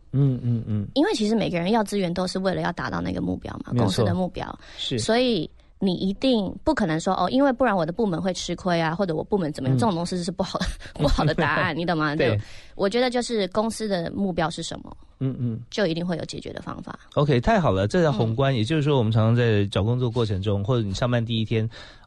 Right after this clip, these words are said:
Speaker 1: ownership 这件事情是很重要的。
Speaker 2: 嗯。
Speaker 1: 啊，你不是公司的一个小职员而已。
Speaker 2: 对。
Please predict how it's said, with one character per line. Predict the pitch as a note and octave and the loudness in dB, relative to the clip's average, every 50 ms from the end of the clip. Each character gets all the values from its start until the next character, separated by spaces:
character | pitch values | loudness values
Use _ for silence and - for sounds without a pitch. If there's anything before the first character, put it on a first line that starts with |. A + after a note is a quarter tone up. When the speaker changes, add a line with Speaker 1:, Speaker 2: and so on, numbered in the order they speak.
| _ - | _ 0
Speaker 1:
ownership | - G3 B3 D4 D4+ B3+ - - - A2 F2 | 2 2 2 4 2 2 2 2 0 -2 -2
这 | F#2 | -2
件 | G2+ A#2 A2+ A2 | -2 0 0 0
事 | - | -2
情 | - G2 F2 | -4 -4 -4
是 | F2+ F#2 | -2 -2
很 | D#2+ | -4
重 | D#2+ F2+ E2 D#2+ | -4 -6 -6 -8
要 | D2+ A1+ - | -8 -8 -6
的。 | - G#3+ | -4 -2
Speaker 2:
嗯。 | G#3 F3 D#3+ - - - - | -2 -2 -4 -8 -12 -6 -2
Speaker 1:
啊， | C3 C3 C3 | 0 2 2
你 | C3 C3 C3 B2+ C3+ C#3 | 2 0 0 0 0 0
不 | C3 B2 G#3 | 2 2 2
是 | G#3 G#3 | 2 4
公 | F3 F#3 F#3 | 4 4 4
司 | F3+ E3+ E3+ E3+ E3 | 2 2 2 2 4
的 | D#3 C#3 A#2+ G#2 G#2+ G#2+ G2 | 4 4 4 4 4 2 0
一 | - D3+ | 0 0
个 | D3+ D#3 | 0 0
小 | - - D#2+ | 2 2 0
职 | F2 - A#2 | 0 2 2
员 | A2 G#2+ G2+ F#2 | 2 2 2 2
而 | F#2 F#2+ | 0 0
已。 | F#2+ F2+ - - | -2 -4 -6 -6
Speaker 2:
对。 | - F3 D#3+ | -6 -6 -6